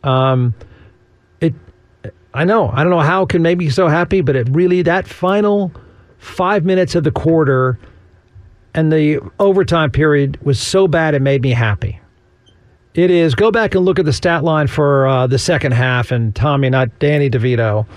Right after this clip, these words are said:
and take a look at it. The only passes he tried to throw, I think the ball only went two yards past the line of scrimmage. That's as far as they threw it.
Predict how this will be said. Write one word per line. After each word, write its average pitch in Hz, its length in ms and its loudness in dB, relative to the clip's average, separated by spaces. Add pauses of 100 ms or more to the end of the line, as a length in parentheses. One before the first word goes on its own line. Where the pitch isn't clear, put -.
(320)
and 139 140 -2
take 180 220 0
a - 20 2
look 156 240 0
at 123 180 0
it. 107 140 -2
The 160 160 -2
only 220 340 2
passes 165 520 -2
he 156 100 0
tried 156 440 0
to 147 100 0
throw, 156 540 0 (280)
I 156 80 0
think 214 360 -2
the 208 80 0
ball 196 480 2
only 226 360 2
went 185 440 0
two - 180 -4
yards 190 400 0
past 160 420 -2
the 170 80 0
line 147 240 0
of 127 80 0
scrimmage. 131 380 -2
That's 175 220 0
as 180 100 0
far 180 240 2
as 113 80 0
they 156 100 0
threw 151 240 0
it. - 160 -10